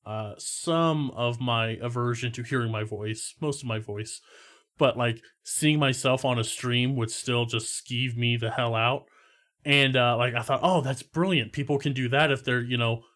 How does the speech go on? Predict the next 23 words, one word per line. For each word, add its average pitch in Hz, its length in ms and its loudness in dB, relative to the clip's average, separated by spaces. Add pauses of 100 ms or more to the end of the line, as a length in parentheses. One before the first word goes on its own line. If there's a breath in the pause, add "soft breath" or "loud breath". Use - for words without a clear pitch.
for - 260 0
any 247 200 6
reason." 120 320 0
It 165 60 2
doesn't 175 220 2
have 151 160 4
to 147 80 0
be 135 220 0
any 123 160 0
sort 117 280 -4
of, 107 260 -6
like, 107 300 -10 (600 soft breath)
uh, - 40 -8
uh, 110 580 0 (840)
self-esteem 127 640 0
issues 123 300 2
or - 80 -4
anything. 135 400 2
It 127 140 -2
could 147 140 -2
just 127 160 -8
be, 135 100 0
like, 117 260 -2